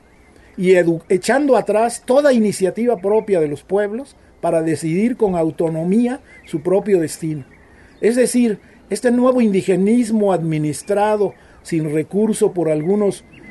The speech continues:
funcionarios indios profesionales es básicamente parte de un proyecto que marca y ahonda las diferencias sociales, negando en la práctica y por la fuerza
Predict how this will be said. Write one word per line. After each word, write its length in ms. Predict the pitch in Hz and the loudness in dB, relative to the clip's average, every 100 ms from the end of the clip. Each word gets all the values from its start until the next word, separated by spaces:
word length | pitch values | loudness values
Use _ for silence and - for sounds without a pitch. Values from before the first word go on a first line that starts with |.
| - - | -20 -6
funcionarios 1040 | 170 165 175 156 165 185 208 202 180 170 | -2 -2 0 -2 0 0 2 2 0 0
indios 420 | 185 220 196 165 | 0 2 2 0
profesionales 960 | - 151 147 156 147 156 170 196 294 - - - - - | -2 -4 -4 -4 -4 -2 -4 -4 -8 -14 -20 -20 -10 -2
es 180 | 226 | 0
básicamente 800 | 240 277 294 254 220 202 240 247 | 2 0 0 0 2 2 0 0
parte 400 | 226 233 240 247 | 0 0 0 2
de 100 | 220 | 2
un 100 | 240 | 2
proyecto 600 | 233 214 185 214 208 226 | 2 2 4 2 0 -4
que 120 | 214 | -2
marca 440 | 180 208 254 247 202 | -2 0 0 0 0
y 100 | 180 | 2
ahonda 460 | 170 190 202 214 220 - - | 2 0 0 -2 -6 -16 -8
las 140 | 185 | -6
diferencias 540 | 151 165 165 180 196 190 | -4 -2 0 0 -2 -4
sociales, 600 | 165 - 160 165 147 - - - - | -6 -6 -6 -6 -10 -18 -20 -20 -12
negando 420 | 151 165 196 240 226 | -4 0 2 4 4
en 80 | |
la 140 | 190 - | 4 0
práctica 560 | 202 233 233 226 185 | 0 0 0 -4 -2
y 60 | 165 | -2
por 180 | 175 156 | -2 -6
la 100 | 151 | -6
fuerza 540 | - 196 220 208 233 | 0 0 0 -4 -8